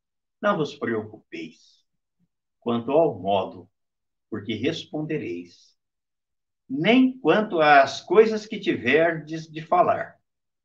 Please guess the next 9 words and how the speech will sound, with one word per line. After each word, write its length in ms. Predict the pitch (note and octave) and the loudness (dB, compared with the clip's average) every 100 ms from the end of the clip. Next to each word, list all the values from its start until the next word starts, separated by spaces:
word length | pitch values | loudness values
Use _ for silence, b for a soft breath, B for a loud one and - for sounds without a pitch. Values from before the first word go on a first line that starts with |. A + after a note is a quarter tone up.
| _ _ _ _ _ _ _ | _ _ _ _ _ _ _
porque 240 | A2+ G#2+ A2 | -14 -8 -8
o 80 | |
Espírito 680 | G#2 - - F#3 E3 A2+ - | -8 -12 -14 -10 -10 -10 -14
Santo 400 | - G#2 F#2+ E2+ _ _ _ _ _ _ _ _ _ _ _ _ G2 | -18 -14 -14 -14 _ _ _ _ _ _ _ _ _ _ _ _ -4
vos 460 | B2 C3+ - - - | -2 -2 -6 -14 -8
ensinará 1200 | E3 A3+ A#3 - - - E3+ F#3 F3 - - - _ _ _ _ _ _ - | -4 -2 -4 -6 -14 -14 -12 -10 -12 -12 -14 -18 _ _ _ _ _ _ -8
naquela 460 | G#2+ G#2+ B2+ B2 | -8 -6 -6 -4
mesma 440 | C3+ G#3 G#3 A3 F#2+ | -4 -6 -6 -8 -8
hora 300 | F2 - | -8 -10